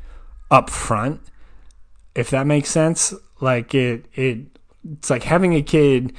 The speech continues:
is, yeah, it's expensive in itself, but I-, I V F, like, makes you pay upfront, and it's not even a guarantee on top of that. Um, so I was really s-,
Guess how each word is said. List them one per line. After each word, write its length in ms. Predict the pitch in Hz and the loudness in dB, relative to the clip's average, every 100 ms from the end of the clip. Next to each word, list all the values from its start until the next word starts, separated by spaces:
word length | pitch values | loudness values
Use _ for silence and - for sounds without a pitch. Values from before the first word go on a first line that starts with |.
| - - - | -20 -20 -4
is, 240 | 143 123 143 | -2 0 2
yeah, 160 | 135 | 0
it's 120 | 120 | 0
expensive 460 | 120 - 147 131 123 | -4 -2 0 0 -2
in 60 | 120 | -2
itself, 560 | 107 127 117 113 - - - - _ _ _ | -2 0 2 0 -6 -20 -20 -20 _ _ _
but 480 | 151 127 113 107 113 - _ - _ - | 2 2 2 -4 -10 -18 _ -20 _ -2
I-, 380 | 135 147 139 135 123 | 4 6 4 0 4
I 220 | 143 139 | 4 4
V 220 | 135 127 | 2 0
F, 200 | 131 - | -2 -2
like, 220 | 120 107 | -4 0
makes 380 | 131 139 139 - | 2 6 8 6
you 120 | 143 | 4
pay 500 | 135 131 131 135 123 - 151 | 8 10 10 8 4 4 6
upfront, 520 | 156 - 135 123 - | 8 8 4 2 0
and 160 | 131 127 | -2 -2
it's 160 | 120 139 | 0 0
not 460 | 131 135 151 160 | 2 4 4 4
even 180 | 151 143 | 4 2
a 60 | 127 | 0
guarantee 1040 | 135 131 120 113 - - 165 139 113 107 | 0 2 0 -2 -6 -4 -2 0 0 -2
on 260 | 120 123 113 | -2 -2 2
top 300 | 147 151 117 | 4 4 4
of 80 | |
that. 260 | 101 98 - - - - - - - - | -4 -6 -10 -20 -20 -20 -20 -20 -16 -6
Um, 540 | 127 123 117 107 104 - | -4 -4 -6 -8 -12 -6
so 220 | - 170 | 4 8
I 40 | 151 | 8
was 180 | 147 | 6
really 220 | 180 180 151 | 8 8 6
s-, 360 | - - - | 0 -6 -8